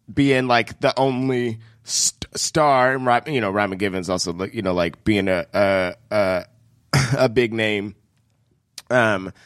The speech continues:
the fact that, like, it spearheaded some of these c-, careers of these younger people, like, that's, that's fantastic. Um, uh, and I, and I just wanna bring up R-, Reginald H-,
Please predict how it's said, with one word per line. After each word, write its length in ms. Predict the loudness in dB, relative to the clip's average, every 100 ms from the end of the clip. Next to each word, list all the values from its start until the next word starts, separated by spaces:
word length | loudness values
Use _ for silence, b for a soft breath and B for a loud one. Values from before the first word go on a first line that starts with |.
| b
the 100 | -6
fact 280 | 0 0 0
that, 100 | 0
like, 280 | 2 0 -2
it 100 | -8
spearheaded 560 | 0 2 4 4 2
some 180 | 0 -2
of 60 | 0
these 140 | -2
c-, 200 | -4 -12 -14
careers 380 | -2 2 4 2
of 60 |
these 160 | -4 -2
younger 240 | -4 -4
people, 320 | -4 -4 -2 0
like, 260 | 0 -2 B B B
that's, 380 | 0 0 -2 -8 -2
that's 420 | -2 -2 -6 -12 -18
fantastic. 840 | -6 -4 -2 0 0 0 -2 -4 -8 b b -2
Um, 720 | 2 4 4 2 -2 -8 -10 -4
uh, 360 | 0 2 2 0
and 160 | -2 -2
I, 340 | 2 4 2 2
and 140 | 2
I 80 | 2
just 260 | 0 -2 -4 -8
wanna 320 | 0 2 4
bring 260 | 2 2 2
up 180 | 2 0
R-, 160 | -12 -14
Reginald 540 | -8 0 0 0 -4
H-, 60 | -4